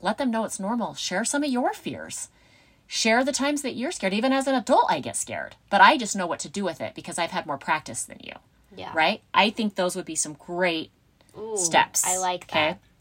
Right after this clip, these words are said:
Speaker 1: Um,
Speaker 2: I really
Speaker 1: and the
Speaker 2: like
Speaker 1: third
Speaker 2: that.
Speaker 1: one is ask them questions. I know that, like, you really wanna just fix it so they'll do it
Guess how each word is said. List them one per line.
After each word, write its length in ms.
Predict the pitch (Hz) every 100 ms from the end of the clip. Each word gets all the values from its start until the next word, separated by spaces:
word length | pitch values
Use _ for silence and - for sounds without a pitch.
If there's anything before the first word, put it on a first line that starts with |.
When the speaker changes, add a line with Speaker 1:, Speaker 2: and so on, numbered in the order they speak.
| _ _ _ _ - -
Speaker 1:
Um, 300 | 185 175 180 -
Speaker 2:
I 180 | - 185
really 140 | 175
Speaker 1:
and 100 | 220
the 60 | 214
Speaker 2:
like 80 | -
Speaker 1:
third 200 | 254 277
Speaker 2:
that. 20 |
Speaker 1:
one 180 | 208 180
is 220 | - 165 -
ask 320 | 160 175 -
them 160 | 190 165
questions. 800 | - 156 147 - - - - -
I 140 | 180
know 680 | 175 180 185 202 220 254 269 - - -
that, 140 | -
like, 360 | 180 165 151 -
you 120 | 180
really 400 | 160 180 202 202
wanna 260 | 175 170 170
just 160 | -
fix 300 | - 170 -
it 300 | 214 233 - -
so 140 | -
they'll 140 | 185 170
do 180 | 175 185
it 160 | 208